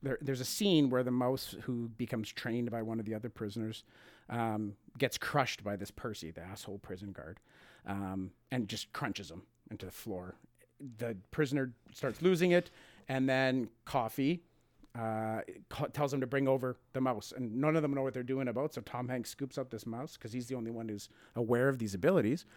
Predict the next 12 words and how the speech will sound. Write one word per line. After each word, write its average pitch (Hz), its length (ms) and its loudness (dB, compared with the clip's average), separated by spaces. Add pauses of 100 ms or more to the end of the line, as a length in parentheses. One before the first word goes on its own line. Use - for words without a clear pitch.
(520)
And, 127 520 4
uh, 139 380 8 (1040)
lo 156 240 10
and 170 80 12
behold, 156 260 10
he 147 60 10
brings 135 240 6
his 117 120 -2
mouse 135 200 6
back 120 220 0
to 123 100 -4
life. 85 360 -4